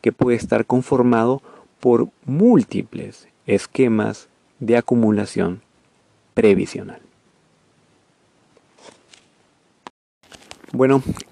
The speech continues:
creo que eso será todo de momento en lo que respecta a esta grabación. Espero que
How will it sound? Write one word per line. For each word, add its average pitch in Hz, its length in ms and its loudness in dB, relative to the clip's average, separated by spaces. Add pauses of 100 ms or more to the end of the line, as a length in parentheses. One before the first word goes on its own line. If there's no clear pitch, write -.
(100)
creo 123 240 4
que 110 800 0
eso 110 360 2
será 104 240 0
todo 113 200 4
de 113 60 4
momento 110 460 0 (320)
en 107 100 -6
lo 101 80 -2
que - 120 -4
respecta 101 400 -4
a - 20 -4
esta 113 140 -6
grabación. 113 460 -2 (1500)
Espero 123 420 0
que 110 960 2